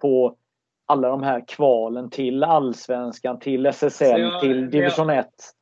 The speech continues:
Speaker 1: Eller vad?
Speaker 2: Absolut. Nej, men absolut. Jag upplever att precis som att svenska superligan, som jag sa förra avsnittet, det är liksom de lag, de tio lagen som är där, topp tio där, det är, det är väldigt svårt att slå sig in där. Det är väldigt stort steg upp.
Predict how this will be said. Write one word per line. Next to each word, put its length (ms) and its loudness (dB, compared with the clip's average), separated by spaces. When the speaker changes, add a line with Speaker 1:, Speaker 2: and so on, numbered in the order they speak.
Speaker 1:
Eller 120 2
vad? 240 6
Speaker 2:
Absolut. 600 -6
Nej, 140 -6
men 100 -4
absolut. 360 -8
Jag 140 -4
upplever 420 -12
att 260 -10
precis 300 -12
som 160 -14
att 140 -14
svenska 340 -12
superligan, 640 -10
som 100 -16
jag 100 -12
sa 140 -8
förra 300 -8
avsnittet, 520 -12
det 100 -12
är 40 -12
liksom 520 -16
de 200 -4
lag, 240 -4
de 160 -12
tio 300 -10
lagen 320 -12
som 160 -20
är 140 -14
där, 360 -10
topp 200 -12
tio 300 -10
där, 100 -12
det 60 -14
är, 240 -12
det 100 -16
är 40 -14
väldigt 240 -2
svårt 280 -12
att 60 -18
slå 200 -16
sig 140 -12
in 240 -18
där. 220 -8
Det 80 -6
är 40 -4
väldigt 200 -4
stort 220 -14
steg 400 -10
upp. 300 -8